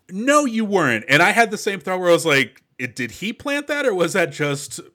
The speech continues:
was that just an accident? Like, these, these numbskulls set up their own explosives." But I think the movie does a pretty good job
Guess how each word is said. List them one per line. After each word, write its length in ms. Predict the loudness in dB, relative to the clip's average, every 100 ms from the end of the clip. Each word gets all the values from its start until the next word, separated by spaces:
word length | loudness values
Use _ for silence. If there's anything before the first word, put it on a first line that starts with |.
| -4
was 160 | -2 2
that 140 | 2
just 200 | 0 0
an 60 | 4
accident? 460 | 4 2 -8 -4
Like, 200 | -2 -2
these, 340 | 0 -2 -4 -10
these 340 | -4 -4 0
numbskulls 640 | -2 -2 0 0 0 -8 -16
set 180 | -4 0
up 120 | 2
their 100 | 2
own 100 | -2
explosives." 680 | -2 -6 -2 -2 -4 -12 -14 _ -8
But 100 | -4
I 60 | -2
think 160 | -2
the 60 | -2
movie 180 | -4 -2
does 200 | -2 -2
a 40 |
pretty 220 | -4 -4
good 160 | -4 -4
job 520 | 0 2 4 0 -4